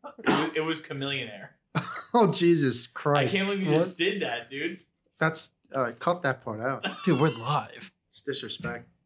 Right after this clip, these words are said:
Speaker 1: Whatever.
Speaker 2: I know we're live.
Speaker 1: I'll start it off.
Speaker 2: Go ahead.
Speaker 1: Make all the excuses you want. I'm red, you're blue. Here we go. <clears throat> This is, uh, Thanksgiving.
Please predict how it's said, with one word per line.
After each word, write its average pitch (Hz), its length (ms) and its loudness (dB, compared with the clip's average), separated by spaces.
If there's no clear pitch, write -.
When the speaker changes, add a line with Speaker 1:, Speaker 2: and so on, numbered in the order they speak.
Speaker 1:
Whatever. 165 680 0
Speaker 2:
I 165 80 -2
know 226 140 -2
we're 139 160 4
live. 131 220 -4
Speaker 1:
I'll 214 120 2
start 214 280 4
it 165 80 4
off. 147 420 2
Speaker 2:
Go 156 120 -6
ahead. 202 280 -4
Speaker 1:
Make 160 160 -2
all 170 100 2
the 165 80 2
excuses 147 540 -10
you 135 80 -8
want. 127 320 -2
I'm 170 220 0
red, 160 260 2
you're 143 140 -2
blue. 127 320 -6
Here 139 180 -4
we 123 100 -4
go. 110 220 -8
<clears throat> 180 300 0
This 165 200 0
is, 156 180 -2
uh, 151 580 4
Thanksgiving. 135 540 -4